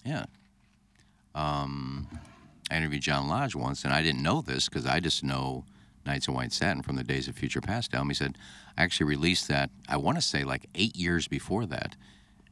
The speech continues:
and it got no airplay. And then when I did the album, I put it back on the album, and it just blew up." So I wanna say it was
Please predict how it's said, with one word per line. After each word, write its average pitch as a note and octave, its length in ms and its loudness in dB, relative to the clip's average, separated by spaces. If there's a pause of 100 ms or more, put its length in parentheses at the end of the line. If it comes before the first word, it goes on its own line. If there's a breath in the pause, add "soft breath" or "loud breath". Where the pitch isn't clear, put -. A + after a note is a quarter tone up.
(140)
and D2 120 2
it C#2+ 40 -2
got D2 160 4
no D#2+ 180 2
airplay. C2+ 520 0 (760)
And C#2+ 100 -2
then C#2+ 80 0
when C#2+ 80 2
I C#2 60 0
did C2+ 180 -2
the C#2+ 100 2
album, D#2 200 2
I C2 60 0
put C#2+ 160 -2
it - 140 -8
back D#2 260 4
on C#2+ 100 2
the C2+ 100 0
album, C#2 420 2
and C2+ 140 -4
it B1 120 -6
just - 220 -4
blew C2+ 220 -2
up." D#2+ 220 -4 (2750)
So - 100 2
I D#2 40 6
wanna D#2 220 2
say C#2+ 200 0
it C#2 100 -2
was C2 280 -4